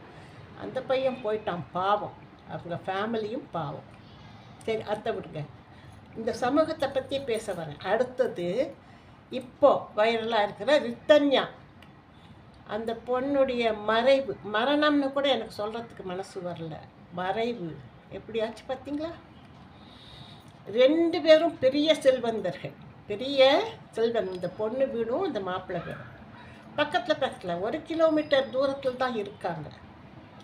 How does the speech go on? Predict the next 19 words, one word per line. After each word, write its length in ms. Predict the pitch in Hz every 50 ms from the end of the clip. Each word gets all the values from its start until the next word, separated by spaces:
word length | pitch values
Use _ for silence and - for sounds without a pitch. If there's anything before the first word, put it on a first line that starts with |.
| - - - - - -
இந்த 220 | 202 214 214 220 208
பொண்ணு 760 | 214 - 240 240 262 269 277 247 214 226 233 254 311 330 - 196
அருமையா 520 | 202 233 247 247 254 254 247 233 220 -
பெத்து 440 | 226 226 220 - - - 240 208 -
வளர்த்து 460 | 214 214 214 247 240 - - 220 214
படிக்க 400 | 220 - 196 202 240 233 - 254
வச்சு, 760 | 233 226 220 - - - - 202 196 190 208 254 302 339 392 - - - - - - - - - - - - - - -
இந்த 160 | - - 294 294
பொண்ணு 420 | 294 311 320 330 339 330 320 302
நினைச்சிருந்தா, 560 | 311 302 302 - 294 294 294 285 302 302 294
"நான் 220 | 277 269 262 254 254
வேலைக்கு 340 | 254 254 269 277 277 277 -
போறேன், 440 | 262 247 240 240 247 240 254 247 226
ஐ 140 | 220 220 220
டி 100 | - 233
கம்பெனிக்கு 500 | - 233 214 - 226 220 214 - 220 220
மெட்ராஸ்ல 520 | 220 214 208 214 220 214 208 - 214 202 - -
போயிருந்திருக்கலாம், 640 | 208 208 208 208 190 196 190 - - 190 214 220 214
வேலை 220 | 208 202 208 208